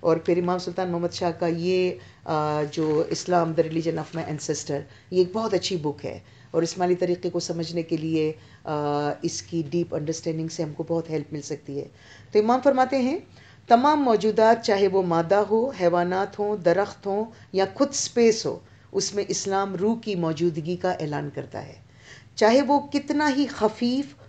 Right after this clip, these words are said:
और इब्तिदाई हालत में क्यों ना हो।" फिर फरमाते हैं मौला, "हर फर्द, हर सालिमा और हर एटम", अ, इंग्लिश में मौला ने फरमाया है, Every individual, every atom, every molecule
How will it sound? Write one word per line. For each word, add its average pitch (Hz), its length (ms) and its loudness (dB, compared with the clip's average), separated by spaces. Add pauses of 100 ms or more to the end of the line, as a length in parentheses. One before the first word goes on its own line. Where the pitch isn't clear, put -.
(100)
और 185 260 6
इब्तिदाई 202 500 2
हालत 180 320 2
में 202 160 -4
क्यों 196 180 -2
ना 151 100 0
हो।" - 280 -6 (500)
फिर 240 120 10
फरमाते 233 380 4
हैं 247 80 6
मौला, 233 340 2 (340)
"हर 226 180 8
फर्द, 269 380 4 (600)
हर 262 160 6
सालिमा 185 680 2 (160)
और 175 120 4
हर 190 260 2 (100)
एटम", 156 260 0
अ, - 800 0
इंग्लिश 190 340 0
में 190 80 -2
मौला 185 160 2
ने 180 100 0
फरमाया 175 400 2
है, 180 180 2
Every 185 320 2
individual, 180 760 0
every 175 420 2
atom, 170 360 0 (140)
every 180 400 -2
molecule 156 580 -2